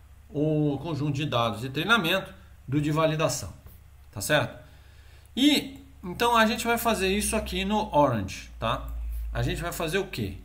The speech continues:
A gente vai, então, começar do zero aqui. Eu vou pegar um conjunto de dados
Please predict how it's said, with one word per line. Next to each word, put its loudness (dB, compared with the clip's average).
A -2
gente -2
vai, 0
então, -8
começar -6
do -2
zero 2
aqui. -4
Eu -4
vou -2
pegar -2
um -10
conjunto -4
de -8
dados -4